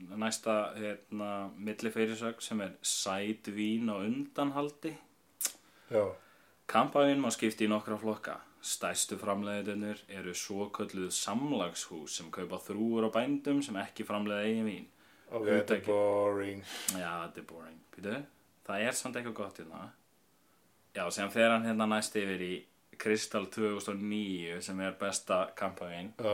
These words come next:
Speaker 2: já.
Speaker 1: Og sem ég finnst svolítið fyndið, sko, út af því að Kristall er, ég held að það hafi verið svona almennt svona viðtekið að Kristall væri dýrasta og besta kampavínið.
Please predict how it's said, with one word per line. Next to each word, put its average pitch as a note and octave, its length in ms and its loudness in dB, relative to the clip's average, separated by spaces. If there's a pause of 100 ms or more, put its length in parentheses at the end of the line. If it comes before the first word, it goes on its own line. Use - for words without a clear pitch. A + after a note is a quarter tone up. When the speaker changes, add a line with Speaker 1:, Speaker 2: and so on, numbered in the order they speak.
Speaker 2:
já. G2 140 2 (520)
Speaker 1:
Og - 600 -4 (320)
sem F#2+ 160 -4
ég G#2 120 0
finnst A#2+ 220 0
svolítið A#2 240 -8
fyndið, D#3 440 4
sko, D3 220 2
út B2+ 220 0
af B2+ 80 -2
því B2 160 0
að A#2+ 160 -2 (120)
Kristall C3 760 2 (200)
er, A2 220 -2 (180)
ég A2 200 -8
held A#2+ 160 -10
að - 80 -10
það B2+ 160 -4
hafi B2 100 0
verið B2 140 -2
svona B2 260 -2
almennt C#3 800 0
svona C3 220 -6
viðtekið C3+ 640 0
að A#2 140 -8
Kristall C3 640 -2
væri B2 320 0 (180)
dýrasta C3 840 -2
og B2+ 240 -4
besta - 460 -4
kampavínið. D3+ 760 -4